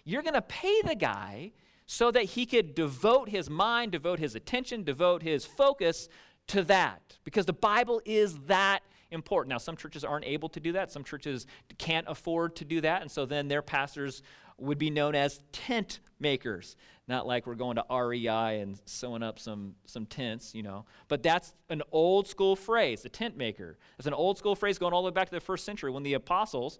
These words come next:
that, that's what they would do, is they would, they'd work during the day, <laughs> and then on the evenings and weekends, that's then when they would have their ministry. But the goal is, hey, pay the guy. Uh, he, he's worthy of the work that he's putting into it. If the Bible is that important,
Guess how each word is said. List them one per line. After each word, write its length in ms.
that, 300
that's 240
what 100
they 100
would 140
do, 200
is 120
they 160
would, 240
they'd 140
work 260
during 280
the 80
day, 360
<laughs> 180
and 180
then 340
on 240
the 120
evenings 300
and 120
weekends, 500
that's 220
then 240
when 120
they 140
would 120
have 180
their 100
ministry. 580
But 100
the 60
goal 320
is, 120
hey, 140
pay 320
the 140
guy. 300
Uh, 100
he, 240
he's 200
worthy 600
of 100
the 80
work 280
that 120
he's 160
putting 320
into 280
it. 40
If 80
the 100
Bible 480
is 100
that 180
important, 560